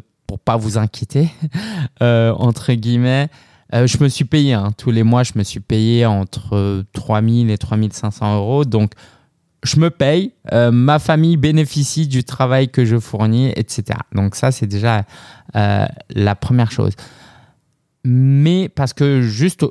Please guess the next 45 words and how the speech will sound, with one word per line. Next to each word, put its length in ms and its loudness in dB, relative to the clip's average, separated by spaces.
je 240 0
le 160 4
précise 560 -2
parce 200 -2
que 280 0
je 120 0
sais 220 -2
pas 220 -2
si 160 -6
vous 60 -4
vous 100 -2
rendez 240 0
compte, 240 -2
mais 260 2
la 160 0
plupart 320 -2
des 80 0
entrepreneurs 480 0
qui 140 -10
se 120 -8
lancent, 360 -4
qui 140 -20
créent 180 -8
une 100 0
entreprise, 400 -2
ne 120 2
se 140 -6
payent 280 -2
pas 180 -2
les 140 -2
premières 420 0
années. 280 0
Ok ? 200 -4
Euh, 180 2
je 100 -4
parle 220 0
des 140 0
entreprises 560 -2
traditionnelles, 640 0
hein, 140 0
genre 180 2
vous 200 0
ouvrez 200 2
un 140 2
restaurant, 580 0